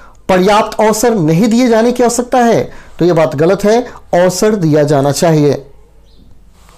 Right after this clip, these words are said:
अगला, क्षेत्र का दौरा, सर्वेक्षण, कार्यकला जैसे मॉडल बनाना, रंगोली बनाना, प्रयोग परियोजनाएं आदि समूह का कार्य की मांग करते हैं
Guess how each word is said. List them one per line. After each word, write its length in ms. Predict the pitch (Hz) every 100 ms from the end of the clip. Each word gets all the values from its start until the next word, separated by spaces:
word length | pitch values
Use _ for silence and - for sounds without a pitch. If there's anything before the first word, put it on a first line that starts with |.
| - - - 160
अगला, 280 | 185 202 240 - - - -
क्षेत्र 340 | - 262 277 262
का 140 | 233
दौरा, 440 | 165 139 165 - - -
सर्वेक्षण, 640 | - 190 165 160 - 233 254 - - - -
कार्यकला 680 | 196 233 - 175 151 175 -
जैसे 380 | 139 165 160 151
मॉडल 320 | 139 143 175
बनाना, 420 | 196 202 220 285 - - - -
रंगोली 480 | 143 170 156 170 196
बनाना, 340 | 208 208 233
प्रयोग 640 | 240 - - 175 208 220 214
परियोजनाएं 680 | 165 165 151 170 208 202 262 - - - -
आदि 300 | 190 208 240
समूह 340 | - 220 262
का 120 | 254
कार्य 400 | 226 175 185 196 -
की 100 | 226
मांग 300 | 175 160 165
करते 260 | 185 185
हैं 320 | 262 185 -